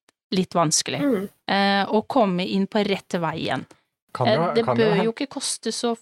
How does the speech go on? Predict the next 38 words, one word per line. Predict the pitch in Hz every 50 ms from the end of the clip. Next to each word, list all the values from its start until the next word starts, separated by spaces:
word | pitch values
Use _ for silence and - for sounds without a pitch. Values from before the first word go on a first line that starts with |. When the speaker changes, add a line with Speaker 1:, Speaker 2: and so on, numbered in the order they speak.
| _ _ _ -
Speaker 1:
fryktelig | - 262 240 - - - - 254 247
mye. | 247 247 226 214 277 294 - - _ _ _ _ _ -
Speaker 3:
Nei, | 139 139 165 196
det | 196 175 -
kan | - 117 113
jo | 143
hende | 165 190 180 131 110
at | 110 107
vi | - 139
må | 135 131 127 127 131 110 - _ -
dit | 117 113 107 -
at | 123 120 -
vi | - 127 120
må | 110 127 123
s-, | - - - - - - - - - - - - - - - - - - - - - - -
lage | 127 127 127 127 123 120 117 131 131
valpekurs | 135 135 123 107 - - 107 - - 123 139 139 135 - - - _ _ -
som | - - - 131 120 120 123 120 113 - _ _ _ _ _ _ _ _ _ _ _ _ _ _
inkluderer | - 131 127 113 - - 139 143 135 113 113 110 101 104 107 117 135 143 -
obligatorisk | 127 110 104 120 120 110 143 131 - - - - - 107 104 107 107 127 123 - - -
un-, | 123 120 120 113 - _ -
unghundkurs. | 127 117 107 95 98 107 113 117 175 190 165 - - - - _ _ _ _ _ _ -
Speaker 2:
Ja. | 170 185 233
Speaker 3:
For | - 151
du | 143 156 151
var | 160 151
jo, | 143 139 - 110 113 127 - -
du | 127 139
var | 135 143 147 160
litt | 165 - -
inne | 143 117 107 101
på | - - 120 117
det | 117 131 131 127 127 127 120 104
tidligere | - 127 107 104 101 104
her, | 110 117 120 120
at, | 120 110 -
eh, | 131 127 127 117 - _ _ _ _ _ _ _ _ _ _ _ -
valpekurs, | 139 147 139 117 - _ - 113 - - 135 143 147 131 - - - -